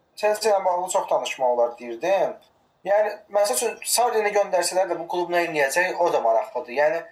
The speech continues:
indiyə kimi həmişə qısa müddətli problem həll edən adamlar gətirməyə çalışıblar. Kimi, Mourinho kimi filan, arada, hə, nə bilim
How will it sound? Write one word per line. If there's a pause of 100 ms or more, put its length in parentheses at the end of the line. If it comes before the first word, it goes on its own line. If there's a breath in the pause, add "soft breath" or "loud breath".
(120)
indiyə
kimi
həmişə
qısa
müddətli (500)
problem
həll
edən
adamlar
gətirməyə
çalışıblar. (1500)
Kimi,
Mourinho
kimi
filan,
arada,
hə,
nə
bilim